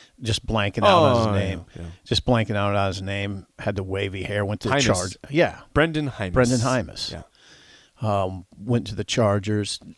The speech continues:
Speaker 1: Uh, Hymas, Farniok, that line was all right.
Speaker 2: They were okay.
Speaker 1: Yeah, they were okay. Um,
Speaker 2: But there were still problems, though. I mean, they still gave up sacks.
Speaker 1: Pelini years, they had some decent lines, right?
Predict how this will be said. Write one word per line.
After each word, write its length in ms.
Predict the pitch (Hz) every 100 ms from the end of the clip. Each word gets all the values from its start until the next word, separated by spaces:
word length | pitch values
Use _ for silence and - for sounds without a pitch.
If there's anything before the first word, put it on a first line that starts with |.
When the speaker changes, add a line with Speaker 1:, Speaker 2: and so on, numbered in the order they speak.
| -
Speaker 1:
Uh, 80 | - - -
Hymas, 440 | - 175 196 170 -
Farniok, 540 | 131 127 131 131 127
that 200 | 123 127
line 200 | 123 117
was 120 | 107 - - -
all 140 | 107
right. 360 | 90 85 90 107
Speaker 2:
They 40 | -
were 60 |
okay. 300 | - - 90 - -
Speaker 1:
Yeah, 140 | 143
they 100 | 107
were 140 | 143 143
okay. 440 | - - 92 101 - _ - - - _ _
Um, 320 | 120 110 104
Speaker 2:
But 80 | 208
there 100 | 196
were 60 | 156
still 240 | - 170
problems, 500 | - 165 180 107 90
though. 100 | 82
I 40 | 95
mean, 140 | 107
they 80 | 123
still 220 | 120 -
gave 180 | 131 123
up 120 | 104
sacks. 540 | - - 113 147 - - -
Speaker 1:
Pelini 400 | 156 185 190 170
years, 300 | 123 123 104
they 100 | 117
had 180 | 104 104
some 140 | - 92
decent 760 | 110 101 - 104 113 - 92
lines, 580 | 104 92 90 95 110 -
right? 340 | 95 101 135